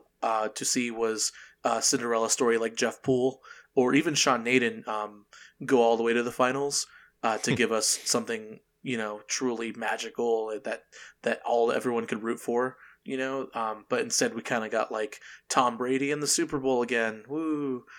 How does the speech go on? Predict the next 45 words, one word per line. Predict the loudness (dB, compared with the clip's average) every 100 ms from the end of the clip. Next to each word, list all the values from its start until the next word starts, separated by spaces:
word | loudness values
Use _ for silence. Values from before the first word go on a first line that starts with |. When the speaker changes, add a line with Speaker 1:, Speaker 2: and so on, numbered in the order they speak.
| -20 _
Speaker 1:
right? | -4 -2 -2 -4
Um, | -6 -6 -6 -14 _ _ _ _ _ _ _ _ -6
Speaker 2:
Well, | 0 0
I |
mean, | 2
Speaker 1:
something | 0
Speaker 2:
that's | 0 -2
Speaker 1:
like |
Speaker 2:
what | -4
happens | -4 -4 -6 -12
when | -10
you | -10 -8
have | -8 -8
a | -10 _
faction | -8 -8 -10 -12
that | -12
is | -14
this | -8 -6 -6 -6
ridiculously | -10 -12 -10 -10 -10 -10 -8
dominant. | -8 -10 -10 -12 -12 -14
Speaker 1:
Yeah, | 0 4 4 2 -4 -12 -20 -20 -20 _
yeah, | -2 0 0 -2
and, | -2 0
um, | -2 -2 -6 _ _ -14
you | -2
know, | 0 0 -4 -6
uh, | -2 -2 -2 -8 _ _ _ _
next | -2 0 2
year | 4
I'll | 4 4
just | 0 4
have | 4 2
to | -2 -4 -4
manipulate | -4 -6 0 2 4 4
it | 2
so | 2 2 2
that, | 4 4 4 -2
you | -6
know, | -6 -6 -10 -20 -20 -20 _
it's | -4 -2
more | -2 -4
entertaining | -4 0 -2 -2 -6
in |
the | -4
finals. | -2 -2 -2 -10